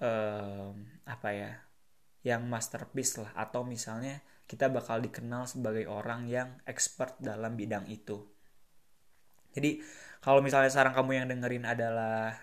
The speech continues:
mahasiswa yang masih belum menentukan cita-cita, masih belum punya visi hidup, hal pertama yang menurut aku, yang aku juga berusaha lakukan dari sekarang adalah mencari tahu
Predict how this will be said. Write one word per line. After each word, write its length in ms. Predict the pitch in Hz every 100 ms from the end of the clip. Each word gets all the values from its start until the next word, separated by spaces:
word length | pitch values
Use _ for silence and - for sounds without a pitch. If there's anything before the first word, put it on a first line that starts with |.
| - -
mahasiswa 880 | 123 117 131 123 123 117 117 - - - - - -
yang 240 | 123 120 120
masih 320 | 117 113 123
belum 320 | 123 120 117
menentukan 840 | 117 110 120 113 120 113 113 110 113 - - - -
cita-cita, 880 | - 120 117 - 120 113 117 135 - - - -
masih 280 | 127 120 123
belum 400 | 123 120 120 117
punya 760 | 117 117 117 113 113 113 110 - -
visi 320 | 135 120 117
hidup, 520 | 110 110 120 143 - - - - - - - -
hal 280 | - 139 135 139
pertama 520 | 127 123 120 139 147
yang 200 | 135 120
menurut 280 | 117 120 -
aku, 320 | 107 - 139
yang 200 | 139 131 104
aku 160 | -
juga 360 | 165 139 131 123
berusaha 480 | 123 120 117 120 117
lakukan 400 | 117 113 117 110
dari 120 | 110
sekarang 360 | - 113 123 120
adalah 320 | 113 110 117
mencari 440 | 123 123 131 131 131
tahu 300 | 131 143